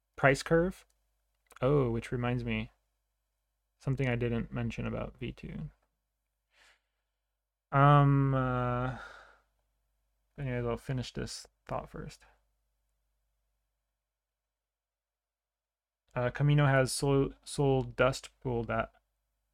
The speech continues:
I'm testing at the moment. Kamino uses Pyth and Switchboard for assets not available from Pyth. Nice. Thanks for the info. Yeah, so I guess they do adjust according to Pyth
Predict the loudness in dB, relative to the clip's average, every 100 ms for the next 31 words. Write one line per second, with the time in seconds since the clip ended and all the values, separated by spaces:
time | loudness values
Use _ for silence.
0 | _ -8 -8 -6 -8 -6 -6 -6 -8 -8
1 | -6 -6 -10 -8 -2 0 2 0 -2 -4
2 | -8 -8 -6 -6 -8 -6 -4 -4 -4 -8
3 | -8 -12 -12 -18 _ -4 0 0 -2 -6
4 | -6 -4 -2 -4 -4 -4 -2 -4 -6 -8
5 | -10 -10 -12 -14 _ _ _ _ _ -4
6 | -4 -4 -12 -14 -10 -10 -8 -10 -8 -8
7 | -10 _ -12 -12 -12 -12 -14 _ _ _
8 | _ _ _ _ _ _ _ _ _ _
9 | -6 -2 2 4 4 2 2 4 4 4
10 | 4 0 -2 -2 -2 -2 -4 -6 -6 -6
11 | -8 -6 -4 -4 -8 -20